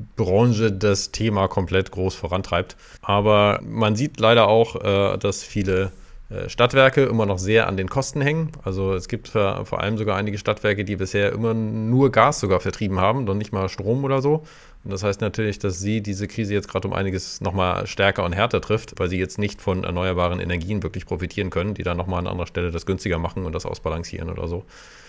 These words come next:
Aber die haben halt dementsprechend auch nur die, den Faktor von, wir machen's günstiger, wir liefern ein Produkt und machen nachher die Rechnung fertig und das war's.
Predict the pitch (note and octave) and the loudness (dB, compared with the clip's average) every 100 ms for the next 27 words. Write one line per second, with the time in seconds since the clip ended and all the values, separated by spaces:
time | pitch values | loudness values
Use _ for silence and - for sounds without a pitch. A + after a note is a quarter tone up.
0 | - - - G2 F#2+ F#2+ E2+ - - - | -20 -20 -6 2 4 2 0 -12 -18 -20
1 | - A2+ G2+ A2+ A#2+ A2+ A2 A2+ A2 - | -12 -2 2 4 4 4 2 2 0 0
2 | G#2 A2+ G#2 A2 G2 G2+ G2+ G2+ G#2+ G#2 | 0 0 -2 -2 -2 -2 -2 -6 -8 -10
3 | - - G2 G#2 - F#2+ G2 F#2+ F#2 F2+ | -12 -6 -4 -2 -2 -2 -2 -2 -2 -2
4 | F2+ E2+ B2 A#2+ A2+ A2 G#2+ G#2 G2+ F#2+ | -4 0 0 0 0 2 2 0 0 0
5 | G2 - G#2+ B2+ D#3+ B2+ A#2+ A#2+ A2+ C#3 | -2 -10 -4 0 4 4 2 2 2 2
6 | C3+ A#2 G#2+ A2 A2+ G#2 G#2 G2 A2+ B2 | 2 -2 0 0 0 0 2 2 0 0
7 | A2 A2+ G#2 G2 G2 F2 F2 - - | 0 0 0 -2 -4 -6 -4 -4 -4